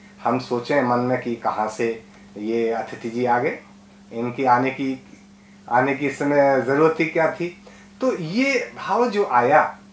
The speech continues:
ये भाव देखिए हमारे घर में जो खाना बनता है, जो माँ अपने बच्चों के लिए जिस प्रेम से खाना बनाती है, जिस भाव से खाना बनाती है, वो ही भाव उस खाने के अंदर निहित होता है, उस भोजन के अंदर निहित होता है,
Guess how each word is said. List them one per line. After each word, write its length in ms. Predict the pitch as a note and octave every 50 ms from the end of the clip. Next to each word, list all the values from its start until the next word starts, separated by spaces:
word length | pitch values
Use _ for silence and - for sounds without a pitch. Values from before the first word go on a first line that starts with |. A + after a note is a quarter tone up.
| - -
ये 200 | B2 A#2+ C#3+ E3+
भाव 340 | D#3+ - - B2 C3 - - - - - D#3+
देखिए 220 | F#3+ F#3+ - A#3+
हमारे 480 | F3+ - A#2 B2+ C#3+ E3+ F#3+ A3+ G#3+ E3+
घर 180 | B2+ A#2+ B2
में 200 | C3 D#3 F#3 G3+
जो 100 | F#3+ F#3+
खाना 320 | F#3 - - B2 B2 C3+ C#3
बनता 360 | B2 B2+ A2 G#2+ G2+ - A2+
है, 260 | G#2 F#2 A2 B2+ - - - - - - B2+
जो 420 | A#2 B2+ E3+ G3 G#3+ A3 - - - - - - - - - - -
माँ 360 | A2 A#2+ C3+ D3+ F#3+ A3 - -
अपने 280 | D3 - - F#3 F#3 D#3+
बच्चों 400 | - B2 A#2 - - - F#3+ F#3+
के 160 | F#3+ G#3 G3+
लिए 100 | G3+ G3
जिस 260 | D3 C#3+ E3+ E3 -
प्रेम 280 | - - B2 C#3 D#3+ E3+
से 160 | E3 - D#3+
खाना 280 | - - A#2 A#2 A#2
बनाती 440 | A#2 - G#2 G2 F#2+ F#2+ - - C3+
है, 60 | D#3
जिस 260 | D#3+ D#3+ D3+ - A2+ G2+
भाव 240 | - - D#3 F#3+
से 140 | F#3 - F#3+
खाना 300 | - - - A#2+ A#2 A2
बनाती 420 | G#2 G2+ G2+ G2 G2 - - D#3 F3
है, 160 | G3+ G#3+ G3+ - - - - -
वो 480 | B2 A#2 A#2+ D#3 G3+ A#3+ B3+ C4 C4 B3+
ही 300 | F3+ D3+ F3+ A3+ A#3+ A#3
भाव 360 | F#3 D3 - - D3+ F3 G3
उस 440 | G3 - - F3 E3+ - - E3+ - -
खाने 320 | - B2 A#2+ B2+ C3+ C#3+
के 200 | C#3+ - D3+ D3+
अंदर 360 | B2+ A2 A2 A2+ A2+ B2+ A#2+
निहित 340 | A2+ G#2 G#2 A2 D#3 E3+ - -
होता 260 | G#2 F#2+ - - A2
है, 120 | B2 D3
उस 80 | D3 C3+
भोजन 320 | A#2 G#2 A2 B2 B2+ B2+
के 120 | B2+ B2+ B2
अंदर 240 | A#2 A2+ A#2 A2+
निहित 240 | G#2+ G#2 G#2 B2 B2 -
होता 240 | G#2 G2 - C#3+
है, 140 | E3+ - -